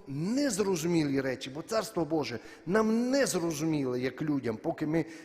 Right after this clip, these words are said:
не прийдемо до Нього. Але говорить просто. Так от, просто складно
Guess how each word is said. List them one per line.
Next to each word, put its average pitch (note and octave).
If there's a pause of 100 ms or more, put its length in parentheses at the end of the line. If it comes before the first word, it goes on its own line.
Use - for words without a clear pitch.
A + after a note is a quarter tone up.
не D#3+
прийдемо D3
до A#2
Нього. G#2 (520)
Але G#2
говорить A2 (140)
просто. A2 (320)
Так A2+
от, -
просто F3+
складно F#2